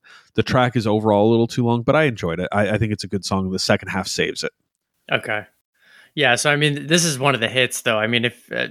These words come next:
Speaker 2: a lot of people
Speaker 1: Yep.
Speaker 2: have surely heard this song. Um, I, I think where it falls in the record, I,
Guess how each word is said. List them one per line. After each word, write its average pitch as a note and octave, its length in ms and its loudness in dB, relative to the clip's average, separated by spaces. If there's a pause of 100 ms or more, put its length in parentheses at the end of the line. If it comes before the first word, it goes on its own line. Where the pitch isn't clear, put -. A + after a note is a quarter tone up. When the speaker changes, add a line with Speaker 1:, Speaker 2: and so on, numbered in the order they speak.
(160)
Speaker 2:
a - 100 -4
lot B2+ 220 2
of A#2+ 60 -2
people A2+ 200 0
Speaker 1:
Yep. A2 120 4
Speaker 2:
have G2+ 100 -8 (200)
surely A#2+ 440 2
heard G#2+ 200 0
this A2 160 -2
song. G2+ 440 -4
Um, A#2 480 -2 (720)
I, D#3+ 340 2
I D#3+ 120 0
think D#3+ 280 -2 (220)
where D#3 240 2
it C3+ 80 2
falls E3+ 320 4
in C#3+ 60 -4
the B2+ 100 0
record, B2 580 0 (160)
I, B2+ 220 -2